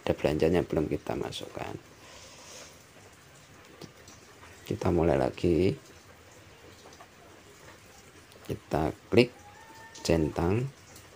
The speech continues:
Sudah kita centang yang mau kita beli. Ini saya belanja tiga toko. Nah, sudah menurutnya sudah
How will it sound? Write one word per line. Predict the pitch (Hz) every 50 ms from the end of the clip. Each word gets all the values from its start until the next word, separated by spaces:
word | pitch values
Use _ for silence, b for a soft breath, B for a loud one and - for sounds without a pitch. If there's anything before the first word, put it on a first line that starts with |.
| - - - - - - - - - - -
Sudah | 165 - - 156 120
kita | 73 - - 85 -
centang | - 76 82 69 67 64 78
yang | 73 71 69 69
mau | 62 -
kita | 60 - - - 58 53 - B B B B B B - - -
beli. | 64 65 80 87 92 107
Ini | 110 107 - - - -
saya | - - 95 98 101
belanja | 98 - - 78 71 - - -
tiga | - - - - 53 -
toko. | - - 62 - - - - 82 80 85 90 98 104 123 135 - - - - - - - - - - - - - B B B B B B B B B - - - - - - - - - - - - - - -
Nah, | - - -
sudah | - - - - - 76 69 71
menurutnya | 76 71 64 71 65 - - - - - - - - 78 76
sudah | 73 - - - - - - -